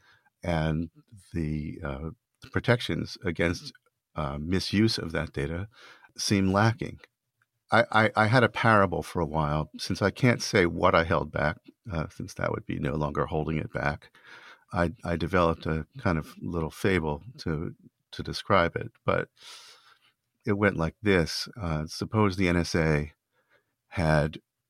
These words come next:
come up with mind-reading technology, uh, and planted mind-reading earrings on the mistress of the Emperor of Mars, and so doing, um, detected the Martian invasion plans, uh, of Earth and thwarted them.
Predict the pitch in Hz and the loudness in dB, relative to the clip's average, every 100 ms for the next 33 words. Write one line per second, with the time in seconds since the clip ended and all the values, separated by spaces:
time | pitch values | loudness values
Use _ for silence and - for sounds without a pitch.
0 | _ _ - - 90 82 82 78 82 80 | _ _ -4 0 4 2 0 -2 2 4
1 | 90 85 82 76 76 78 71 67 65 65 | 4 2 2 0 -2 -4 -4 -4 -4 -6
2 | - 87 - _ _ - 69 76 104 78 | -10 -12 -20 _ _ -8 -4 -4 -4 -6
3 | - - 92 90 90 85 80 85 85 85 | -6 -4 -2 -2 -4 -4 0 2 4 2
4 | 82 85 80 - 82 78 78 73 71 - | 0 -2 -2 -2 0 2 0 -2 -4 -8
5 | - _ _ _ - _ _ - 87 80 | -14 _ _ _ -20 _ _ -6 -2 0
6 | 80 73 78 73 73 85 87 - 82 - | 0 -2 -4 -4 -2 0 0 -2 -4 -4
7 | 78 90 87 82 80 76 69 73 65 69 | -6 -2 -2 0 0 0 0 -2 0 -4
8 | - - _ - - - _ - 82 80 | -8 -14 _ -20 -20 -20 _ -4 -4 0
9 | - 101 80 104 104 85 82 78 76 76 | 4 4 4 2 4 4 2 -2 -4 -4
10 | 76 87 80 92 - 78 - 80 87 85 | -2 -4 -2 -4 -2 -6 -2 2 4 4
11 | 90 80 82 87 87 92 82 80 80 78 | 0 -2 0 0 0 -2 -2 -2 0 -2
12 | 78 - - 78 - - 78 - 110 98 | -6 -14 -6 -4 -4 -6 -4 2 2 2
13 | - - 76 78 - - 85 78 76 - | -8 -6 -4 -4 -8 -6 -2 0 -2 -6
14 | 82 | -14